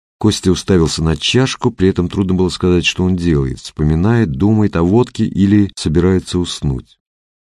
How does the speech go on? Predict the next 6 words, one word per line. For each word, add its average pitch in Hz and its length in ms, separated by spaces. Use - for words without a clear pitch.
"Ну?" 78 340
Он 82 140
вздрогнул, 98 640
будто 73 320
куда-то 80 300
провалился. 80 640